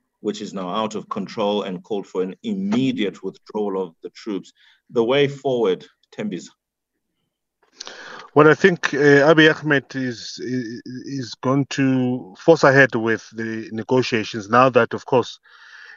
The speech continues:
Speaker 2: he is, has been emboldened, having, um, captured a number of cities in Tigray region. The only, uh, city that remains is Mekelle, which is the headquarters of the T P L F. And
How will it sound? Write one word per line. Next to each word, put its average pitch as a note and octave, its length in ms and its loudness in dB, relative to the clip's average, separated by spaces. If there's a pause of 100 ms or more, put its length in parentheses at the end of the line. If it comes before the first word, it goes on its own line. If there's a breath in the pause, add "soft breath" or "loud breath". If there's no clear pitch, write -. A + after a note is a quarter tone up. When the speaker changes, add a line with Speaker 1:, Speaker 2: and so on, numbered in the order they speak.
Speaker 2:
he C3 160 -2
is, A2 340 -2 (120)
has B2 200 0
been A#2+ 140 0
emboldened, A2+ 720 2
having, A2+ 480 -2 (100)
um, G#2+ 380 -10 (480 soft breath)
captured C3 460 0
a A#2 40 -8
number B2 320 0
of A2 100 -4
cities A#2 480 -8
in G#2 340 -12
Tigray A#2+ 380 -2
region. G2+ 380 -8
The A#2 100 0
only, B2+ 440 0 (420 soft breath)
uh, A#2 100 -4
city C3 440 0
that A2+ 240 4 (280)
remains A#2 460 2
is G2+ 140 -14
Mekelle, A2 440 0
which A2 200 -8
is G2+ 80 -12
the G#2 100 0
headquarters A2+ 500 -2
of F#2+ 100 -10
the G2 80 -16
T - 140 -12
P A2+ 140 -4
L G#2 140 0
F. G2 240 -4 (440 soft breath)
And A#2 280 -2